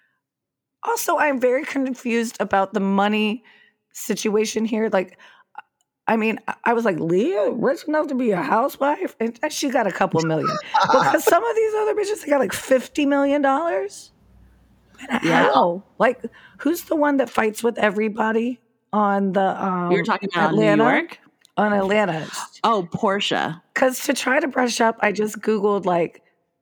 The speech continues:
Speaker 1: biggest housewife, messiest housewives, biggest housewives fights. Not
Speaker 3: Well, Kenya
Speaker 1: Portia, but
Speaker 3: also fights with everyone.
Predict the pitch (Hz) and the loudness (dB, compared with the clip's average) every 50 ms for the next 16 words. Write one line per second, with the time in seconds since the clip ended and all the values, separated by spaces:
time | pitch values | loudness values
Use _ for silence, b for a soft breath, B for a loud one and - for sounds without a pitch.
0 | _ _ - 190 180 208 208 196 - - 254 170 185 - - - - - 185 202 | _ _ -4 -2 0 0 -2 -4 -6 -6 -6 -6 -6 -6 -10 -10 -6 -6 -6 -4
1 | 220 185 180 185 202 - - 185 196 - - 185 202 190 - 170 170 180 190 190 | -2 -2 -4 -4 -4 -6 -6 -6 -6 -6 -8 -8 -8 -8 -8 -6 -6 -6 -6 -8
2 | 202 - 185 175 202 190 - 196 185 185 - 190 185 180 - - - - 175 202 | -8 -6 -4 -4 -4 -4 -4 -6 -6 -6 -4 -6 -6 -6 -6 -6 -4 -4 -4 -4
3 | 202 - B B B B B B B B B B B 233 240 226 220 226 233 254 | -4 -8 B B B B B B B B B B B 0 2 2 2 2 0 0
4 | - 269 240 - 247 233 202 170 143 156 190 185 190 165 151 - - 135 127 123 | 2 2 4 4 2 2 2 2 2 2 0 0 0 -2 -2 -2 -2 -2 -2 -2
5 | - 139 127 139 120 110 113 113 110 120 143 147 | -4 -6 -4 -4 -4 -4 -4 -6 -6 -6 -8 -10